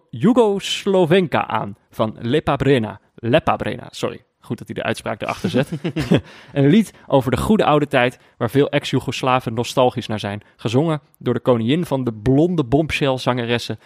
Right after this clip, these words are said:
die de Jugo-hitlijsten al je-, decennia domineren. Voor haar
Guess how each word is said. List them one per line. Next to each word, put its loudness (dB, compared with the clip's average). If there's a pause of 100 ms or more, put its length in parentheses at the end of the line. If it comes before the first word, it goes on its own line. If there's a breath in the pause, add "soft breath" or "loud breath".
(140 soft breath)
die -6
de 0
Jugo-hitlijsten 0
al -2
je-, -2
decennia -2
domineren. -2 (560 soft breath)
Voor 0
haar 0